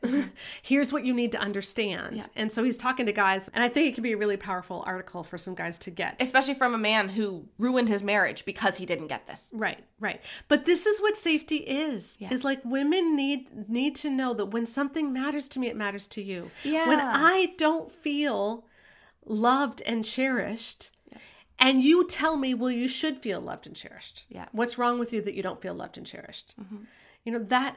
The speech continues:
Speaker 2: that pushes her further away.
Speaker 1: And I think this is what's so interesting to me when I hear this stuff is this is not a female need. This is just a human need. We see
Speaker 2: Mm-hmm.
Speaker 1: this in children.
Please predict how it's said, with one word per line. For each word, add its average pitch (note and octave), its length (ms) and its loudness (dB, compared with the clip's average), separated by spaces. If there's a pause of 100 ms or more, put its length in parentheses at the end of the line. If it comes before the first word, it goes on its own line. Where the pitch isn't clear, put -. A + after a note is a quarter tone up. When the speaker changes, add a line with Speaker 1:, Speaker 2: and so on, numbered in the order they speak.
Speaker 2:
that A#3+ 220 2
pushes C#4 440 -4
her C#4 120 -6
further F#3+ 320 -6
away. G#3 420 -8 (160)
Speaker 1:
And A#3+ 120 4
I C4 80 4
think F#4 280 -4
this C#4 200 -6
is A#3 100 -6
what's A#3+ 200 -4
so C4+ 120 -4
interesting D#4 380 -6
to A#3 120 -10
me G#3+ 120 -2
when G#3 100 -6
I F#3 80 -10
hear G#3 260 -12
this G3 160 -14
stuff F3 220 -16
is F3 100 -12
this A3+ 200 -6
is C4 100 -6
not B3 200 -2
a D4 60 -8
female G3+ 680 -6
need. C#4+ 340 -4 (200)
This B3+ 200 2
is C#4 140 -4
just C4 260 -6
a E4 60 -6
human A3+ 500 -6
need. B3+ 380 -8
We A#3+ 120 -2
see A#3 180 0
Speaker 2:
Mm-hmm. A#3+ 60 2
Speaker 1:
this D4+ 200 2
in B3 100 -2
children. B3 560 -8